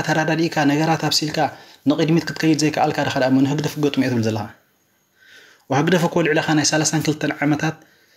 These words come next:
ስልጣን ካብ ዝሕዝ ቅድሚ ሰ-፣ ስልጣን ምሓዙ ናይ ሰላሳ ዓመት ናይ ስሳን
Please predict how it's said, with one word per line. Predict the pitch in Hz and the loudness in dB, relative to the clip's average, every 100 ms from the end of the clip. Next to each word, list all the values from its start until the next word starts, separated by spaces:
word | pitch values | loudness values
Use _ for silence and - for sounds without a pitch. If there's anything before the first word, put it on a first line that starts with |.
| - | -14
ስልጣን | - 147 160 | -6 0 0
ካብ | 151 143 | 0 0
ዝሕዝ | 143 156 | 0 0
ቅድሚ | - 143 151 | 0 0 0
ሰ-፣ | 156 151 147 | 0 0 -2
ስልጣን | 143 135 139 | -2 -2 -2
ምሓዙ | - 143 | -2 -2
ናይ | 139 139 | 0 0
ሰላሳ | 147 151 139 | 0 -2 -2
ዓመት | 147 156 151 | 0 0 0
ናይ | 151 | -2
ስሳን | 151 170 170 165 | 0 0 0 -2